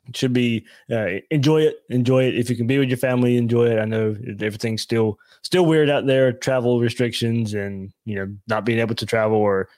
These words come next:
you know, just trying to keep family members safe as, uh, as you possibly can. But for all of, uh, all of you that can be with your family, enjoy it. If you can just be with the, the, you know, your close family,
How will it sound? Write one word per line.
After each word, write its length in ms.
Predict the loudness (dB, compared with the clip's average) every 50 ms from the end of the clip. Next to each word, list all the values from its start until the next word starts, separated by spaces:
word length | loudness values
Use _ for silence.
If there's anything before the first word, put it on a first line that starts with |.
| _ _
you 100 | -4 -4
know, 80 | -2
just 200 | -2 -2 -4 -4
trying 140 | -4 -4 -4
to 60 | -4
keep 300 | -2 0 0 0 0 -2 _ _ _ -4
family 260 | -2 0 2 2 2
members 280 | 2 2 2 2 2
safe 240 | 0 0 0 0 0
as, 120 | 0 2 2
uh, 60 | 4
as 540 | 4 4 4 4 4 2 2 0 -2 -4 -4
you 40 |
possibly 340 | -4 -4 -4 -4 -4 -8 -8
can. 340 | -6 -4 -4 -2 -4 -4 -4
But 260 | -4 -4 -4 -4 -8 _ _ -20 -20 _ _ _ _ _ _ _
for 120 | -2 0
all 140 | 2 2 2
of, 160 | 2 2 2
uh, 160 | 4 4 4 4
all 140 | 4 2
of 80 | 2 2
you 60 | 0
that 120 | 0 0 0
can 240 | 0 0 0 2
be 140 | 2 2 2
with 120 | 2 2 0
your 100 | 0 -2
family, 300 | 0 0 2 2 2 0
enjoy 300 | 0 2 2 2 4 4
it. 100 | 2 0 -2 -6
If 120 | -12 -12
you 80 | -10 -10
can 60 | -10
just 160 | -12 -6 -2
be 100 | 0 2
with 140 | 2 2 0
the, 280 | -2 -2 -2 -4 -4 -6 -6
the, 340 | -6 -6 -6 -6 -8 -10 -14 _ -14
you 160 | -12 -10 -10
know, 60 | -10
your 220 | -10 -10 -10 -8 -4
close 280 | -2 0 0 0 0
family, 340 | -2 -2 -2 -2 -4 -6